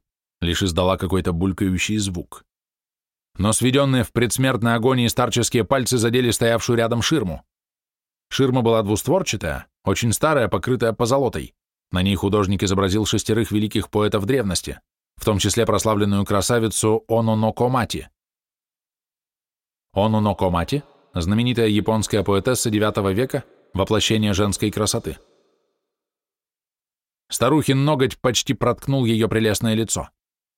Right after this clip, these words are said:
Убедившись в том, что старуха не дышит, Фукия положил труп на бок и встревоженно осмотрел поврежденную ширму. Но после долгих размышлений решил, что повода для волнения нет,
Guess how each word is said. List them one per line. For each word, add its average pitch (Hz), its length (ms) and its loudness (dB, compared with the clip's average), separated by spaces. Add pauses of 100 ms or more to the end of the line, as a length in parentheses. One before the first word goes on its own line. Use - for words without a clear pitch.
(640)
Убедившись 90 600 -2
в - 60 -14
том, 104 180 0
что 98 140 -2
старуха 101 380 0
не 95 120 0
дышит, 101 280 0
Фукия 117 300 0
положил 107 360 0
труп 113 200 -2
на 123 140 0
бок 127 160 0
и 127 40 -2
встревоженно 117 520 0
осмотрел 113 440 0
поврежденную 110 600 0
ширму. 101 360 -4 (800)
Но 85 120 -2
после 98 300 -2
долгих 95 380 -2
размышлений 98 560 0
решил, 92 300 -2
что 101 220 -2
повода 113 360 0
для 101 160 0
волнения 101 500 0
нет, 107 400 -6